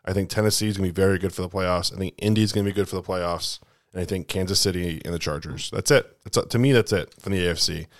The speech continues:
Um, there's some teams in the, are in the mix. I don't think Pittsburgh's serious. I, I don't, I don't like their offense in the playoffs.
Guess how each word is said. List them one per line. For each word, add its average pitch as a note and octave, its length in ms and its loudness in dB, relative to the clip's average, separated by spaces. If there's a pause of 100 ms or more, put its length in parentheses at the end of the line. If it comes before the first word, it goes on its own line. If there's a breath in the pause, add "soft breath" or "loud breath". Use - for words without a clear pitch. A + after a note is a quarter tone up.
(200 soft breath)
Um, F2 420 0
there's F#2+ 140 2
some G2+ 120 0
teams A2 220 0
in G#2 160 2
the, G2 200 0
are G2+ 60 2
in G2 100 0
the F#2+ 80 0
mix. G#2 440 0
I G2+ 60 -4
don't F#2+ 120 0
think G2 200 0
Pittsburgh's G2+ 480 -2
serious. G2+ 500 0
I, - 60 -4
I F2+ 200 -2
don't, F#2+ 160 -2 (120)
I D2+ 100 -4
don't F#2+ 160 0
like F2 80 -4
their F2+ 160 -2
offense F#2 320 -4
in F2+ 80 -6
the - 60 -14
playoffs. F#2 480 0